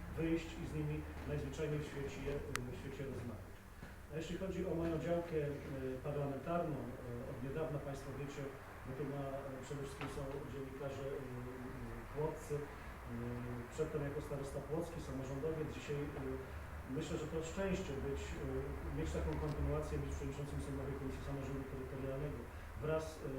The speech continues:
z, e, ministrem Władysławem Kosiniakiem-Kamyszem przy współpracy, e, i jakby pod patronatem tutaj naszego, e, szefa i premiera zaproponowaliśmy tak zwany trójpak samorządowy po to, aby wzmocnić samorządy, a szczególnie jedną z ich kategorii,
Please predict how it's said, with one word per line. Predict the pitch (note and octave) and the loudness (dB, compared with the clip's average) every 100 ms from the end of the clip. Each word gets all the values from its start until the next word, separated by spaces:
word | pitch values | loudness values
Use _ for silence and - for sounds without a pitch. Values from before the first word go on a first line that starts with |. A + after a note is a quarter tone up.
| C3+ - | -2 -4
z, | - | -2
e, | C#3 C3 B2+ B2 B2 B2+ C#3+ | -2 0 -2 -2 0 0 2
ministrem | D#3+ D#3 D3 C3 C3 - - | 0 0 0 0 0 -4 -4
Władysławem | C#3 - - C#3+ C#3 C#3 | -2 -2 0 0 0 -2
Kosiniakiem-Kamyszem | - C3+ C3+ B2+ B2 C3+ - B2 E3 D#3+ B2 | -2 -2 -4 -4 -4 -4 -4 -2 -2 0 -2
przy | C3+ | -4
współpracy, | - C3 C#3 C3+ - | -4 -2 -2 -2 -2
e, | B2+ - - - B2+ A#2+ C3 | -6 -6 -8 -8 -6 -4 -2
i | C3 | -2
jakby | B2+ - C#3+ | -2 -2 -4
pod | - C3+ | -4 -2
patronatem | C3 C#3+ D#3 B2+ | -2 0 0 -2
tutaj | - C3 B2+ | -2 -2 -2
naszego, | B2+ B2 B2 A#2+ B2 B2 B2 | -2 -4 -4 -4 -4 -4 -4
e, | - | -2
szefa | D3+ D3 C#3 B2+ | 0 0 0 -2
i | B2+ | -2
premiera | C3+ C3 B2+ - - - - - | -2 -2 -2 -2 -4 -6 -8 -2
zaproponowaliśmy | D#3 E3 E3+ D#3+ D#3 E3+ F3 E3 | 0 0 2 2 4 2 0 0
tak | D3 | 0
zwany | D3+ D#3 D3+ | 0 0 2
trójpak | E3+ E3 D#3+ D#3 | 2 2 0 0
samorządowy | D3+ C#3 D3+ D3+ D3 - - - - - - - | 0 0 0 0 0 -2 -6 -6 -6 -6 -6 -2
po | D#3 D#3 | 0 2
to, | E3+ D#3 | 0 2
aby | D3 D3+ | 2 0
wzmocnić | - - D3+ F3 - C3 C3 - - D3+ | 0 0 2 2 0 0 -2 -2 -6 -6
samorządy, | - D3+ D3 C#3+ C3+ A#2+ - | -2 2 2 2 -2 -2 -2
a | - | -2
szczególnie | - D3 E3+ D#3 | -4 2 4 4
jedną | D#3 F3 D#3+ | 4 4 2
z | C#3+ | 0
ich | - | -2
kategorii, | C#3 C#3+ C3 C#3 C3+ D#3 | -2 0 0 2 2 0